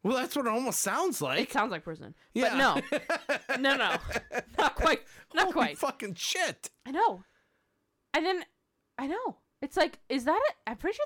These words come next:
Speaker 2: that was against, like, rental laws. Like, if there was a fire down there, there's just bars in the window. You're just like, "Ah, fuck you.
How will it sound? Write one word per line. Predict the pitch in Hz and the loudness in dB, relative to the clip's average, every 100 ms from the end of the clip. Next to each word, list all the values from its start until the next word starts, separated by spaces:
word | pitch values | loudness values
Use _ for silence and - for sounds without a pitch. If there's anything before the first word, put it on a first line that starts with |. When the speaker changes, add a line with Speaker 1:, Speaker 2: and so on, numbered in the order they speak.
| 605 | 0
Speaker 2:
that | |
was | 320 | 0
against, | 233 165 190 220 - - | -2 -2 -4 -4 -8 -8
like, | 202 185 - | -4 -4 -8
rental | 151 165 - 233 175 | -8 -8 -4 -6 -6
laws. | 143 170 175 135 165 | 0 2 2 0 -8
Like, | 180 175 202 | -8 -8 -8
if | |
there | 330 | -6
was | 440 | -4
a | - - | -4 0
fire | 190 240 | 2 4
down | 349 403 | 4 2
there, | 480 523 - _ _ _ - | 0 0 -4 _ _ _ -16
there's | 302 | -10
just | 311 247 196 | -8 -8 -6
bars | - 208 214 | 0 2 2
in | |
the | 226 | -2
window. | 185 170 | -2 0
You're | 180 | -2
just | 180 | 0
like, | 202 254 | 0 4
"Ah, | 311 349 - | 6 4 4
fuck | 285 285 | 0 2
you. | 285 269 | -2 -2